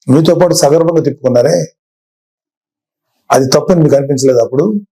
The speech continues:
అది దుర్మార్గం కానీ అది క్రూరం కానీ అనిపించలేదా మీకు?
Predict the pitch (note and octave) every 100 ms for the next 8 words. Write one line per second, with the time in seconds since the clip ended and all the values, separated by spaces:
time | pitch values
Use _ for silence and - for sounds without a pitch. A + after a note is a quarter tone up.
0 | _ _ _ _ _ _ - A#2+ A#2 B2+
1 | D#3+ D#3 D3 D3 D3 C#3+ B2 - _ -
2 | D#3 E3 D#3+ C#3+ C3+ B2+ A#2+ A#2+ A2+ A2
3 | B2 F#3+ -